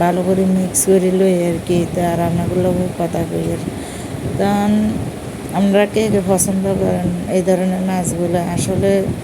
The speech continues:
মাছগুলো অনেক মজার মাছ। এখানে সরপুঁটি, তেলাপিয়া, এটা একগুলারে তাইলা মাছ পাওয়া, মানে বিভিন্ন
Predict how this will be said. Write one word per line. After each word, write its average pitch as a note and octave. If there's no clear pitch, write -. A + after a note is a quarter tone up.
মাছগুলো F3
অনেক F#3+
মজার F3
মাছ। E3
এখানে F3+
সরপুঁটি, F3+
তেলাপিয়া, F3+
এটা F3
একগুলারে F3
তাইলা F3+
মাছ E3+
পাওয়া, F3+
মানে G3
বিভিন্ন A3